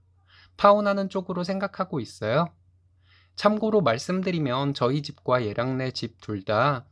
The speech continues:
평범한 집입니다. 둘 다 중소기업 다니고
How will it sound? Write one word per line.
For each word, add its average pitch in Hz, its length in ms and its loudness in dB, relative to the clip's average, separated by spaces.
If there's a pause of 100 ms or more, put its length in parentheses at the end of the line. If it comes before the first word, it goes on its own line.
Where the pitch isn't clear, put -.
(120)
평범한 190 460 2
집입니다. 110 800 -4 (420)
둘 185 200 2
다 196 140 8
중소기업 180 560 -2
다니고 120 560 -6